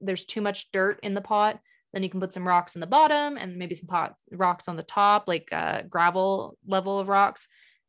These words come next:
uh, for support if there's too much dirt. But, um, I don't know. There's so much that goes into it. And houseplant, uh, hobbyist, what was that? Oh my God, now I've already forgotten.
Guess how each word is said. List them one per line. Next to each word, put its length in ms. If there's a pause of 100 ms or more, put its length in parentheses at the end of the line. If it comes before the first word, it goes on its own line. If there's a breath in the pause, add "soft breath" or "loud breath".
uh, 240
for 160
support 540 (180)
if 120
there's 180
too 120
much 240
dirt. 360 (160)
But, 480
um, 380 (880 soft breath)
I 40
don't 100
know. 220
There's 180
so 140
much 180
that 100
goes 200
into 280
it. 320
And 420
houseplant, 480 (440)
uh, 480 (200)
hobbyist, 580
what 160
was 100
that? 240
Oh 60
my 120
God, 140
now 80
I've 80
already 160
forgotten. 480